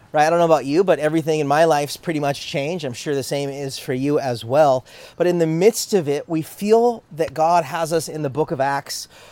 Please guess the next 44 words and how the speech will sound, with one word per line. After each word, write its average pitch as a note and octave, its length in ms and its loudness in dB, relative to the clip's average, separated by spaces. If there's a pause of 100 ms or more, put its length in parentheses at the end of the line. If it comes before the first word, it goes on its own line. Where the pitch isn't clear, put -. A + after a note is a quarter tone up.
(140)
for D#3+ 140 -4
twenty D3+ 360 0
twenty. A#2+ 340 0 (220)
Whatever F3+ 360 4
this F3+ 260 -4 (100)
world, E3 520 4
you D3 100 -4
know, C#3+ 100 0
this B2+ 220 -4
year D#3+ 180 0
throws D#3+ 480 2
at F3 120 4
us, F3 340 -2 (320)
uh, C3 140 4
which C3+ 180 -4
who F3+ 160 -2
knows E3 240 4
what D3+ 200 0
that C#3+ 180 0
is, D#3+ 240 -4
we C3+ 100 -8
thank-, D#3 360 -8
we're, C#3 340 -6
we're C#3+ 100 -2
thankful F3 720 0 (240)
that B2 160 -10
God's D3 300 0
word C#3 360 -4
doesn't C#3 380 -2
change, F#3+ 600 -6
that B2 200 -8
the, A#2 220 -4 (100)
the C3 80 -12
grass D3 400 -2
withers C#3+ 340 -2
and B2+ 120 -6
the A#2 40 -10
flower C3 360 2
fades, B2 420 -6
but A2+ 140 -12
the A#2 80 -10
word A#2 180 -2
of G#2+ 60 -6
God A#2 260 -2